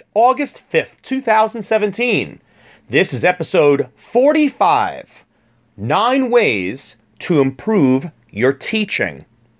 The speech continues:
With the school year coming up very quickly, I thought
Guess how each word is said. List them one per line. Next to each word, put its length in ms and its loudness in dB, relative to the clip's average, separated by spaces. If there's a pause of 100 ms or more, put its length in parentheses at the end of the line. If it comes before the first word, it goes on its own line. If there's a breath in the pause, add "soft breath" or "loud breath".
(1400)
With 200 0
the 80 0
school 340 2
year 480 2 (120)
coming 300 0
up 280 0
very 400 0
quickly, 680 -2 (480 soft breath)
I 160 0
thought 540 0